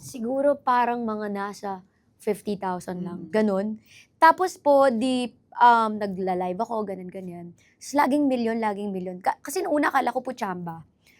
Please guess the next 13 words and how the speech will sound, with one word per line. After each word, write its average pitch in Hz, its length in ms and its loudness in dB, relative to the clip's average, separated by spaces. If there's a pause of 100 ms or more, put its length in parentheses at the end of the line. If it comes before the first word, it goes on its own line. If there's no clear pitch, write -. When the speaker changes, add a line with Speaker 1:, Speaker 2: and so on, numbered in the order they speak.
(160)
Speaker 1:
Tapos 226 340 -2
milyon, 208 300 0
milyon, 196 240 -4
milyon, 190 160 -4
dire-diretso. 175 640 -8 (400)
Tapos, 294 640 6
parang 339 480 4 (240)
very 311 560 8 (100)
business-minded 240 800 0
kasi 220 240 -4
yung 214 80 -2
boyfriend 180 500 -2
ko. 170 300 -10